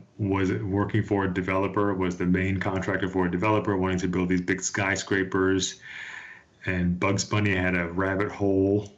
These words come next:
and they tried to, they, they, and so Bugs Bunny and Elmer Fudd would fight because Bugs Bunny didn't want development to happen, but Elmer Fudd was trying to do his job and moving towards the future. And then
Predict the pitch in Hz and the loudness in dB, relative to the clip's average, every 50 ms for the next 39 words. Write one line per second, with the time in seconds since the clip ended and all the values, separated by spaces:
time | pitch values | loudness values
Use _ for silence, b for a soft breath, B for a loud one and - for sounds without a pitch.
0 | _ - - 95 90 90 90 90 90 90 92 95 95 90 - - 98 92 95 92 | _ -8 -6 -2 0 2 2 2 2 0 0 -2 -2 -2 0 -2 -2 0 0 0
1 | 92 90 107 110 98 98 104 107 104 101 104 98 - - - 101 90 90 - 90 | -2 -4 -6 -6 -6 -4 -4 -4 -4 -4 -4 -6 -6 -6 -4 -4 -2 0 -2 -2
2 | 87 - 107 110 113 113 - 120 113 113 110 104 101 104 107 107 107 104 - - | 0 2 2 2 2 2 0 2 2 2 2 2 2 0 0 2 0 0 0 -2
3 | 107 104 87 - 90 90 - - - - - 127 120 120 117 117 - - 107 92 | -2 -2 -2 -4 -8 -10 -10 -12 -8 -2 0 2 2 2 0 0 -2 -4 -4 -2
4 | - - 95 92 92 90 90 - 104 104 107 - 107 101 95 92 90 107 107 104 | -2 -2 0 0 0 0 0 0 -2 -2 0 -2 -2 -2 0 0 0 0 0 0
5 | 95 92 90 90 90 104 113 117 117 - 120 113 110 110 110 113 113 110 110 107 | -2 -2 0 2 2 2 2 0 0 -2 0 0 2 2 0 0 0 -2 -2 -2
6 | - 110 107 104 104 90 110 104 101 90 92 92 90 95 95 101 101 98 95 - | -2 -2 -2 -2 -4 -2 -2 -2 -2 -2 -4 -4 -4 -2 -2 -2 -2 -2 -4 -4
7 | 104 95 - 85 - - 98 90 87 85 - 107 104 107 101 - - - - 101 | -6 -4 -4 -4 -4 -4 -2 -4 -4 -2 2 4 4 6 4 4 2 -2 -4 -2
8 | 95 95 95 98 98 90 82 87 90 95 104 104 104 104 98 - 98 95 95 95 | 0 0 2 2 0 0 0 0 2 4 4 4 4 2 0 0 2 2 2 2
9 | 95 92 - - - 131 131 127 - - 120 120 113 101 95 95 92 92 92 90 | 0 -2 -2 0 2 2 2 2 2 2 2 2 2 0 0 0 2 2 2 2
10 | 90 | 0